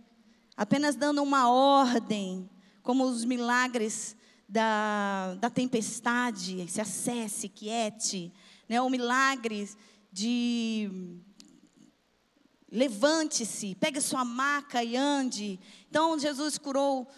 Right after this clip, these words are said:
tocando as pessoas, falando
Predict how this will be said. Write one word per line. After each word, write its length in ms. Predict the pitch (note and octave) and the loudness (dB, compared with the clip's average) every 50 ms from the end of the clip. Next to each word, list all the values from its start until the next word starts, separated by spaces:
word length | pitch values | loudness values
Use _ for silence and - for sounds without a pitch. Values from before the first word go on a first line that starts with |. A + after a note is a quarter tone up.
| - _ - | -12 _ 2
tocando 720 | D4 D4 C#4+ - - - D4+ D4 D4+ E4 F4 E4+ D#4+ B3+ | 2 2 2 -2 -12 -2 0 2 2 4 2 0 0 0
as 140 | A#3 A#3 - | -2 -2 -4
pessoas, 1080 | - A#3 A#3 - - - - B3+ C4+ C4+ C4 A#3+ G#3 G3+ G3+ G#3 F#3+ - - - - _ - - - _ - | -6 -6 -6 -4 -4 0 2 4 4 6 4 4 2 0 0 -2 -4 -8 -12 -14 -16 _ -20 -20 -20 _ -14
falando 1000 | - - C#4 C#4+ C#4 C4+ C4+ C#4 D4 D4+ D#4 D#4 C#4+ A#3+ G3+ G3+ F3 F3+ F#3+ | -2 2 2 2 2 2 0 0 0 0 0 0 0 2 0 0 0 -2 -4